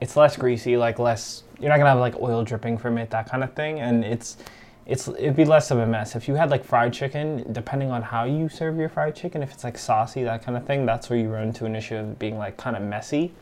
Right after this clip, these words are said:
Um, a lot of napkins everywhere, more garbage, that kind of thing. So, so one thing, one question I wanted to ask you is, uh, how do you feel about wine with dinner? So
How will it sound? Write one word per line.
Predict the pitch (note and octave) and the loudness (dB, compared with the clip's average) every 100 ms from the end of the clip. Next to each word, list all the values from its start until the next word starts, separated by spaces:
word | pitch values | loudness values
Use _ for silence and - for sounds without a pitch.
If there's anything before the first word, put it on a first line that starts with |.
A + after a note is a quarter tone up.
| - - - - - - - | -20 -20 -20 -20 -20 -14 -4
Um, | A2 G#2+ G#2+ G#2+ G#2 | -2 0 -2 -4 -6
a | G#2 | -6
lot | B2 A#2 A2 | -2 -2 -2
of | |
napkins | A2+ A2 G#2+ A2 A2 | -2 -2 -4 -4 -4
everywhere, | A2 A2 A2 A2 | -4 -4 -4 -4
more | A2+ A2+ | -4 -4
garbage, | A2+ A2 G#2 A2 | -2 -4 -4 -8
that | G2+ | -8
kind | G#2+ A2 | -8 -10
of | A2 | -10
thing. | E2 F2 | -12 -12
So, | G#2+ - C2+ - - | -12 -12 -12 -14 4
so | F3 F3 | 8 8
one | D#3+ B2 F#3+ | 6 4 4
thing, | B3+ A3 | 4 0
one | E3+ G#3+ | 2 2
question | A#3 - | 0 0
I | D#3+ | 0
wanted | C#3+ B2 | 4 4
to | |
ask | A#2 A#2 A2+ | 4 2 0
you | A2+ | 2
is, | A2+ | 2
uh, | A#2 A2+ | 2 2
how | G#2+ E3+ | 4 4
do | |
you | B3 | 4
feel | - G#3 | 4 4
about | D#3+ B2 | 4 4
wine | A2 B2 A#2+ A#2 | 2 0 0 -2
with | A2+ A2 | -4 -4
dinner? | A#2+ G#2+ G2 A2 | -4 -4 -6 -10
So | - B2+ B2 A#2 | 0 4 4 2